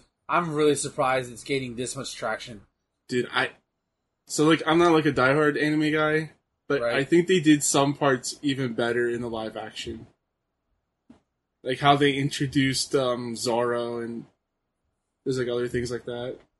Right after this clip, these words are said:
Speaker 1: Who's your favorite character?
Speaker 2: I like Luffy a lot. I think he's really cool. Um, he's just so posi-, like, he's not annoying. He's not annoyingly positive. He's just po-, like, just optimistic about everything.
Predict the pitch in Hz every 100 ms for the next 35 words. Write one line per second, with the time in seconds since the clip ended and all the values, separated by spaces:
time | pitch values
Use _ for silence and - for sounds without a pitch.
0 | _ _ 156 170 220 208 185 120 143 151
1 | 165 127 110 - _ _ _ _ _ _
2 | - - - 80 76 69 67 - 62 60
3 | 57 52 - - - - _ 208 285 208
4 | 208 202 214 202 202 202 196 - _ _
5 | _ _ _ _ _ _ _ 151 175 196
6 | 170 180 180 180 180 180 180 _ _ _
7 | - 123 131 131 123 101 - 147 151 160
8 | 180 151 147 143 151 151 151 151 175 160
9 | 127 131 147 160 175 _ _ _ _ _
10 | _ 147 160 160 135 131 147 156 147 160
11 | 156 170 160 147 131 - - 147 139 127
12 | - _ _ _ _ _ _ - 123 -
13 | - 135 135 123 117 160 151 147 151 151
14 | 156 165 175